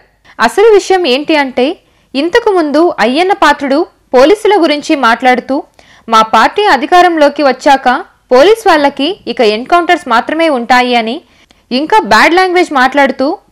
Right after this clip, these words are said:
పోలీసులపై ఫైర్ అయ్యారు. ఈయనతో పాటు రీసెంట్గా ఆ పార్టీకి చెందిన అచ్చెన్నాయుడు కూడా పోలీస్ వాళ్ళ మీద తీవ్రమైన పదజాలంతో మాట్లాడినట్లుగా తెలుస్తుంది. దీంతో ఈ విషయం మీద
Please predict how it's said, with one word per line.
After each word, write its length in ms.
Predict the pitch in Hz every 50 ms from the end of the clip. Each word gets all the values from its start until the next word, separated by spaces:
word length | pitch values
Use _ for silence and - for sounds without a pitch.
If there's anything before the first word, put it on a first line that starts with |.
| -
పోలీసులపై 500 | 262 254 302 392 415 - 349 302 - - 277 339 - -
ఫైర్ 220 | 240 214 233 240 233
అయ్యారు. 280 | 220 202 196 180 170 - - _ _ _ - - - _ - 233
ఈయనతో 340 | 262 294 330 381 427 440 427 415 415
పాటు 280 | 339 294 294 294 285 294 370 453 - - 233
రీసెంట్గా 460 | 233 277 277 - 427 381 339 285 330 330 285
ఆ 20 | 269 -
పార్టీకి 420 | 240 220 247 - - 349 320 349 - -
చెందిన 300 | 330 285 247 254 233 240 277 381 - _ - 220
అచ్చెన్నాయుడు 580 | 233 - - 403 415 415 427 359 330 269 311 311 320 285
కూడా 200 | 262 240 240 277 277 -
పోలీస్ 280 | 262 240 262 311 311 - 311
వాళ్ళ 160 | 269 269 262 254 240
మీద 160 | 233 233 202 233 285 381 - _ -
తీవ్రమైన 500 | 277 311 359 415 427 403 392 330 294 302 339 - 294
పదజాలంతో 580 | 254 254 269 311 320 311 302 302 285 302 302 302 277 220
మాట్లాడినట్లుగా 720 | 214 233 - 269 269 277 277 262 254 254 247 240 220 262 269 -
తెలుస్తుంది. 480 | 226 220 220 220 - 226 208 196 190 - - _ _ _ _ _ - 190
దీంతో 300 | 233 247 269 262 - 285 339 427 - _ _ _ 240 247
ఈ 60 | 247 240
విషయం 280 | 254 247 - 427 440 440
మీద 160 | 427 392 392